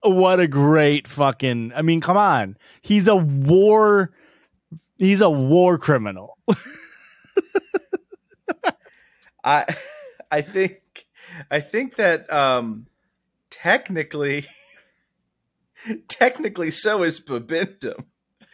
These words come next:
Speaker 2: He's a s-
Speaker 1: <laughs> Now you cannot, you cannot use Ghostbusters Babindum.
Speaker 2: No, that was not Babindum. That was the Stay Puft Marshmallow Man.
Speaker 1: Oh, same thing in my head.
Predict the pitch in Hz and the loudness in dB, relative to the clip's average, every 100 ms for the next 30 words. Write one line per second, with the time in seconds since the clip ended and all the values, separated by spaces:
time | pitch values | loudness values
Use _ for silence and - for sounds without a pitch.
0 | 466 - 480 415 349 415 480 392 - - | -4 0 0 2 2 0 2 -2 -4 -16
1 | - - _ _ - - 294 214 208 202 | -20 -20 _ _ -4 -2 0 2 2 0
2 | 170 208 190 185 202 165 160 165 156 165 | 0 -2 0 0 0 -4 -4 -2 0 0
3 | - 170 175 170 170 147 147 139 - 131 | -2 -2 2 4 2 2 2 2 0 -2
4 | - 139 135 143 123 113 104 104 127 127 | 0 -4 -4 -4 -4 -4 -6 -8 -12 -14
5 | _ - 151 143 123 117 120 131 131 143 | _ -12 0 4 6 6 6 6 4 4
6 | 143 151 151 160 180 208 165 101 76 - | 0 0 2 0 -2 -2 -4 -8 -10 -14
7 | 135 139 143 143 - 127 120 147 135 165 | -6 -4 -4 -8 -8 -6 -4 -4 -4 -4
8 | 180 180 - 123 69 67 62 50 - - | -4 -4 -6 -10 -10 -12 -16 -18 -20 -20
9 | 240 139 123 110 - 139 117 98 92 90 | -10 -4 0 0 -2 -6 -6 -8 -8 -8
10 | 95 90 85 | -8 -8 -12